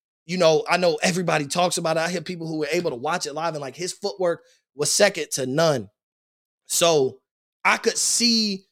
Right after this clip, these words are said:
those, that type of group, young Shaq in the nineties for the Orlando Magic, like, you never seen a guy ath-, that, that big, that size, moving like that. But then you would have Giannis. Giannis would run circles around Charles Oakley.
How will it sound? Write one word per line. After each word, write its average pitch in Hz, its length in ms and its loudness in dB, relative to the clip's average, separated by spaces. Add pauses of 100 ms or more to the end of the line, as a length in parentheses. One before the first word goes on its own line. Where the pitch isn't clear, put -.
(1400)
those, 254 540 4
that 254 400 2
type 226 320 2
of 190 140 -2
group, 185 400 -4
young 226 340 4
Shaq 233 480 2
in 214 100 -2
the 185 100 0
nineties 202 540 2
for 185 140 -2
the 180 140 2
Orlando 196 400 0
Magic, 190 440 -2
like, 170 240 -2 (240)
you 220 200 2
never 214 320 4
seen 214 240 0
a 190 60 0
guy 196 240 4
ath-, 190 340 2
that, 160 240 -6
that 175 280 2
big, 190 280 6
that 185 180 2
size, 190 380 2
moving 185 320 -2
like 175 180 -4
that. 190 180 -4 (220)
But 208 140 4
then 285 160 2
you 285 100 4
would 254 120 4
have 226 180 4
Giannis. 175 500 -2
Giannis 277 340 2
would 196 160 2
run 175 200 4
circles 196 580 4
around 165 300 0
Charles 165 340 0
Oakley. 139 380 -2